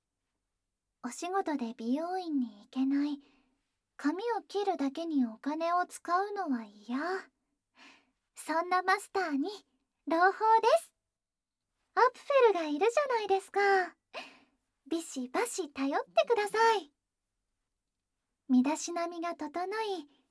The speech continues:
気持ち新たに。私は、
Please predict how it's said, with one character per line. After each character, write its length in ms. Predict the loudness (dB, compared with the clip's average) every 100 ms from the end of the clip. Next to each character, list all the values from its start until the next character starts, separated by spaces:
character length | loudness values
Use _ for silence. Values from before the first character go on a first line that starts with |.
| _ _ _
気 140 | -6
持 160 | -4 -4
ち 200 | -4 -4
新 60 | -2 -2 -2 -2
た 140 | -4
に。 440 | -4 -6 -8 -10 _ _ _ _ _ _ _ _ _ _ _ _ -6
私 360 | -2 -2 0
は、 320 | 0 0 -2